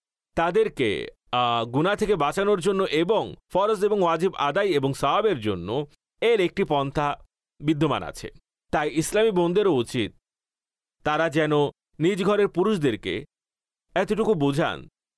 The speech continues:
"দেখুন, আমরা নারী, নারীদের মতো আপনিও ঘরে নামাজ পড়ছেন, ঘরে নামাজ পড়া উচিত, পুরুষদেরও ঘরে নামাজ পড়া উচিত, তবে নফল পড়া উচিত।" বুজুর্গানে দিন আর সাহাবাগণও পড়তেন। আমাদের শরীয়তের সুন্দর বিষয়ের মধ্যে এটিও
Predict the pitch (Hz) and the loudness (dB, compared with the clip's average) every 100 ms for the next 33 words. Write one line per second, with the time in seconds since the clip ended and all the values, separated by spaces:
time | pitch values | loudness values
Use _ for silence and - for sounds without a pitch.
0 | _ _ _ - 226 214 160 123 107 92 | _ _ _ -4 -2 0 -2 -2 -2 -2
1 | 92 156 - 196 208 214 247 247 240 190 | -2 -4 -4 -4 -2 0 0 0 0 0
2 | 190 226 196 208 202 190 196 190 185 - | 0 0 2 0 0 0 0 0 0 0
3 | 185 165 - - 139 196 165 120 117 156 | -2 -2 -10 -4 0 2 2 0 -2 -2
4 | - 139 107 92 - 78 _ _ _ - | 0 0 0 -4 -10 -14 _ _ _ -2
5 | 233 247 220 240 220 220 180 143 160 156 | 0 2 2 2 2 0 0 -2 -2 0
6 | 127 95 - - - _ _ _ _ _ | 0 -2 -8 -14 -16 _ _ _ _ _
7 | _ - 180 160 139 175 156 120 101 71 | _ -4 0 0 0 0 0 0 -4 -6
8 | - - - 143 175 233 220 226 208 214 | -12 -18 -4 0 2 2 0 0 0 0
9 | 165 92 - _ _ _ _ _ 202 220 | -2 -4 -10 _ _ _ _ _ -4 -2
10 | 208 196 220 220 202 139 117 117 107 160 | -2 0 0 0 0 0 0 0 0 0
11 | 208 233 185 185 208 208 208 - 196 196 | 2 0 2 2 2 2 0 -2 0 0
12 | 160 156 190 185 175 135 143 170 107 90 | 0 2 2 2 0 0 0 0 0 -2